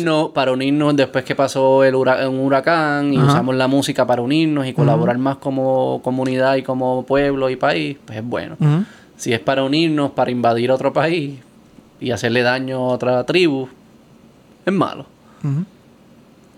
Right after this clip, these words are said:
Speaker 1: Y me parece que el poder de coordinación que tiene la música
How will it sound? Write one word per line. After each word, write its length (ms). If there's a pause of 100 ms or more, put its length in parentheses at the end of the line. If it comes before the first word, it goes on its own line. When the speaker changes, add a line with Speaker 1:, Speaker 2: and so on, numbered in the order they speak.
(440)
Speaker 1:
Y 160
me 120
parece 640
que 360 (340)
el 160
poder 400
de 120
coordinación 680
que 120
tiene 200
la 120
música 600